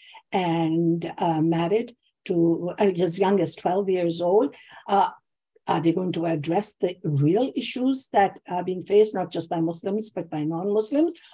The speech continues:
Or is this focus only that I'm the victim and, you know, there is racism against me? So, as Rahim said, who hasn't faced racism and bigotry? Every single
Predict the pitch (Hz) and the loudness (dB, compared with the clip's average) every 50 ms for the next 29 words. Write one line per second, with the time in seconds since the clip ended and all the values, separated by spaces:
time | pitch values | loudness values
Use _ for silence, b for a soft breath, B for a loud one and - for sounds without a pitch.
0 | B B 285 294 294 269 262 294 277 - - 277 262 262 - 269 262 - 254 240 | B B 4 4 4 4 2 0 -2 -2 -2 -2 -2 0 0 -2 0 0 0 0
1 | 254 254 247 247 233 226 220 220 220 233 233 220 220 202 214 214 214 - 220 208 | 0 0 0 2 2 4 4 4 4 4 2 2 2 4 4 4 4 4 2 2
2 | 214 214 B B B B B B - - 208 202 202 202 196 196 - - - _ | 2 2 B B B B B B -2 2 2 4 4 2 2 0 -2 -20 -18 _
3 | - 226 214 208 214 190 185 185 180 185 185 185 185 185 165 - - 175 175 - | -8 -2 2 4 4 4 4 2 2 2 2 4 4 2 0 0 -2 -2 -4 -4
4 | - 165 165 165 165 165 151 139 143 160 147 143 143 - - - - 147 147 - | -4 -6 -4 -2 -2 0 0 -2 -2 -2 -2 -2 -2 -4 -6 -12 -14 -14 -14 -16
5 | B B B B B B - - 370 349 - - - - - 294 302 302 339 320 | B B B B B B 0 2 2 2 2 -2 -6 -2 0 0 2 4 4 4
6 | 285 339 392 381 370 - 262 220 208 196 - 320 339 330 349 339 330 330 330 320 | 4 4 2 0 0 0 2 2 2 4 4 4 4 4 4 0 2 4 2 2
7 | - 269 285 330 330 - - 185 170 - - 147 - - 151 143 135 135 147 143 | 4 4 2 2 0 -2 -4 -4 -4 -4 -8 -10 -8 -6 -6 -6 -6 -6 -6 -8
8 | 185 170 175 196 - _ _ - 320 330 277 285 294 311 311 311 294 - - - | -8 -6 -8 -8 -10 _ _ 4 4 4 4 4 2 4 4 4 4 2 -4 -2
9 | 262 247 262 254 254 233 | 0 2 2 2 2 0